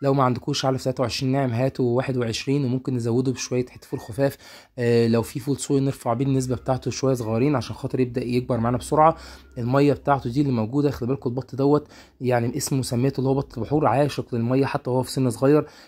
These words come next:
بيحب الميه جدًا. فكميه ميه تبقى موجوده قدامه، وبعد كده ان شاء الله نبدا نحط لهم السقايه.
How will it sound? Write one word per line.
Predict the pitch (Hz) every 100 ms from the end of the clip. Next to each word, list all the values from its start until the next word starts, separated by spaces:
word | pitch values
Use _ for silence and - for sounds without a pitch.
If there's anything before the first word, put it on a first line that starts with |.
| _
بيحب | 120 117 113 131 135
الميه | 135 131
جدًا. | 127 139 143 143 - _
فكميه | - - 123 139
ميه | 143
تبقى | 135 127 120
موجوده | 117 139
قدامه، | 120 127 147 156
وبعد | 123 117
كده | 117
ان | 127
شاء | 135
الله | 131
نبدا | 135
نحط | 120 - -
لهم | 135
السقايه. | 117 - 147 156